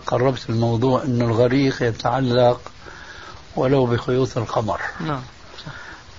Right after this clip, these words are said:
Speaker 1: لكن هذا عايش في الحقائق ولا في الأوهام؟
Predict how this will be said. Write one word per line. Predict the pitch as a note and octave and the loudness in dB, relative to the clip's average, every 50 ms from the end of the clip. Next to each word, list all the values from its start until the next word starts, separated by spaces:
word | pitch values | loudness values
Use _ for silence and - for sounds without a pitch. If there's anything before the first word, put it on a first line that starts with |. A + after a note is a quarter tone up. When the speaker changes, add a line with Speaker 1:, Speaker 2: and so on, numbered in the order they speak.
| - | -4
Speaker 1:
لكن | A#2+ A#2 B2+ B2 - C#3+ B2+ B2 | -2 0 0 0 0 0 0 2
هذا | C3 C#3+ C3+ B2 C3 | 2 2 4 6 8
عايش | C3 B2+ C3 D3 C#3+ C3 A#2 | 8 8 8 8 6 4 2
في | - - | 0 -4
الحقائق | C3+ G#2+ - C3+ B2+ - - D3 D#3 D#3+ E3 D#3+ - | -6 -2 0 0 0 4 8 8 8 10 8 6 4
ولا | D3+ C#3 C3+ C3 | 2 2 2 2
في | A#2 C3 | 2 0
الأوهام؟ | B2+ C3 C3+ C3 A#2+ A#2 A#2+ A#2+ A#2 A#2 A#2 A2 A2+ A#2 | 0 0 2 2 4 4 4 4 4 4 4 2 0 -4